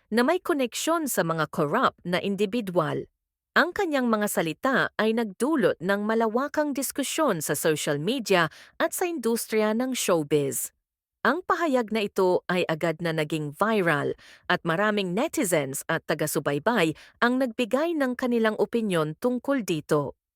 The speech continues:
Si Ellen Adarna ay kilala bilang isang versatile na artista,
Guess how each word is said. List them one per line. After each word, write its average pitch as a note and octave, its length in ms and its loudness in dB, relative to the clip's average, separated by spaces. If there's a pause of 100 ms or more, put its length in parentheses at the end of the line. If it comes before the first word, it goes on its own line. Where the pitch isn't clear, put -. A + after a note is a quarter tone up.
(120)
Si - 320 0
Ellen C4+ 480 2
Adarna F#3+ 880 0
ay A3 160 2
kilala B3+ 480 2
bilang G3+ 320 0
isang G3+ 400 -2
versatile A3 640 0
na G#3 160 0
artista, G3 720 -2